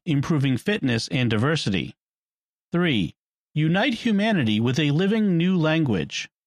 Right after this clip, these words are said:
Four, rule passion, faith, tradition, and all things with tempered reason.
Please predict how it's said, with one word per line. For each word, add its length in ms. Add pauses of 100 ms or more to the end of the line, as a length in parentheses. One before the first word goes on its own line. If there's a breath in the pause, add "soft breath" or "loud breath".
(460)
Four, 480 (640)
rule 400
passion, 720 (120)
faith, 420 (180)
tradition, 640 (300)
and 140
all 260
things 460
with 220
tempered 380
reason. 520